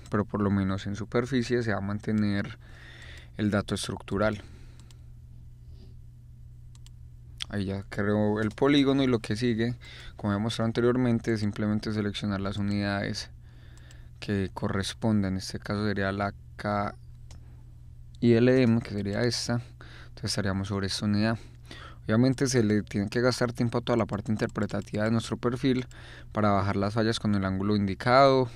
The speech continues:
los contactos con los ángulos, respetando, pues, los espesores de cada formación. Pues entonces vamos a hacer algo. Si yo deseo bajar la falla, acá con la herramienta de fallas,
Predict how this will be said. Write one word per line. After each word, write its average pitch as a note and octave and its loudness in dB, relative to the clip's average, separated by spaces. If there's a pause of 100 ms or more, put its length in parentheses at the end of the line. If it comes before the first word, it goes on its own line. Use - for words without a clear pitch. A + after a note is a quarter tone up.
los G2+ -2 (200)
contactos G#2 -2
con G#2 0
los G2+ -2
ángulos, A#2+ 4
respetando, G2+ -2
pues, G#2 0
los G#2 0 (600)
espesores G2 2
de G#2 2
cada G2+ 0
formación. G2+ 0 (500)
Pues G#2+ 2
entonces A2 2
vamos A#2+ 6
a A2+ 4
hacer G2 2
algo. G2 2 (280)
Si G#2+ 2
yo G#2 4
deseo B2+ 4
bajar A2 4
la A2+ 4
falla, G#2+ 4 (1040)
acá - -4
con G2+ 0
la G#2 4
herramienta A2+ 4
de B2 6
fallas, A2 2